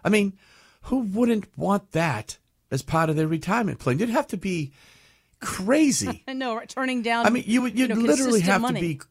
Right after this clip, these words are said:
Speaker 1: crazy to not wanna consider that. And, I mean, I don't know. What's the rebuff that people are saying? "Oh, well, oh, you can't have access to all of it."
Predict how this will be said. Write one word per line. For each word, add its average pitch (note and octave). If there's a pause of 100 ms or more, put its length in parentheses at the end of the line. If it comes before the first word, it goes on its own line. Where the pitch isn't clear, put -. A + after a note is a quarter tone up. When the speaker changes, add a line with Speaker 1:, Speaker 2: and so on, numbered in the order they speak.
(120)
Speaker 1:
crazy C#3 (340)
to C#3+
not C3
wanna C3 (160)
consider C#3
that. F#2 (680)
And, C#3 (240)
I D3+
mean, E3
I -
don't A#3
know. D#3 (160)
What's A3+
the B3
rebuff F3
that A#2
people B2
are G#2+
saying? G2+ (320)
"Oh, G3
well, D3 (180)
oh, -
you D#3
can't F#3
have F3+
access F#3
to C3
all G2+
of F2+
it." -